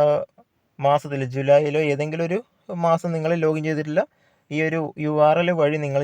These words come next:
just ഒന്ന് കയറുക. ഇവിടെ നിങ്ങൾക്ക് നിങ്ങളുടെ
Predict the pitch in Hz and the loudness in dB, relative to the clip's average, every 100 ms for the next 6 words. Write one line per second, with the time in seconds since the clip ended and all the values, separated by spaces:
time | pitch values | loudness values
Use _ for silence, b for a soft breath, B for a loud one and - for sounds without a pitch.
0 | 135 131 - 135 151 _ _ _ _ _ | -2 -6 -6 -6 -6 _ _ _ _ _
1 | _ _ _ _ _ 147 147 135 117 _ | _ _ _ _ _ 6 6 6 2 _
2 | _ _ _ _ _ _ _ _ _ _ | _ _ _ _ _ _ _ _ _ _
3 | _ _ _ _ _ _ _ - 170 196 | _ _ _ _ _ _ _ -6 0 2
4 | 226 196 170 165 160 233 _ _ _ - | 2 2 0 0 0 -8 _ _ _ -10
5 | 156 156 165 | -4 0 0